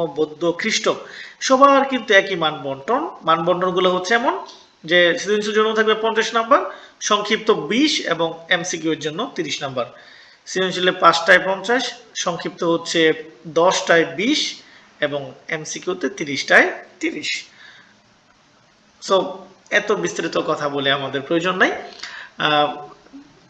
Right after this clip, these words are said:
অন্যথায় ভিডিওটা অনেক লং হয়ে যাবে যদি সবগুলো টপিক নিয়ে কথা বলতে চাই। I think তোমরা বুঝতে পেরেছো যে আমাদের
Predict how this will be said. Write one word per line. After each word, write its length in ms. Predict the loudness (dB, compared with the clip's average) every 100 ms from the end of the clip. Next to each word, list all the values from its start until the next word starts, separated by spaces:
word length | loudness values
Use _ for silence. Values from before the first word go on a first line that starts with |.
| _ _ _ -4
অন্যথায় 380 | -2 2 2
ভিডিওটা 220 | 2 4 4
অনেক 200 | 4 2 2
লং 240 | 2 2
হয়ে 200 | 2 2
যাবে 180 | 0 -2
যদি 160 | -4
সবগুলো 360 | -2 -4 -2 -4
টপিক 280 | -4 -6 -8
নিয়ে 120 | -8
কথা 200 | -4 -4
বলতে 220 | -4 -4
চাই। 200 | -4 -4
I 20 | -4
think 140 | -6 -8
তোমরা 240 | -6 -2 0
বুঝতে 340 | -2 -4 -2
পেরেছো 420 | -2 -2 -2 -6 -8 -20 -14
যে 140 | -4 -2
আমাদের 320 | -2 -2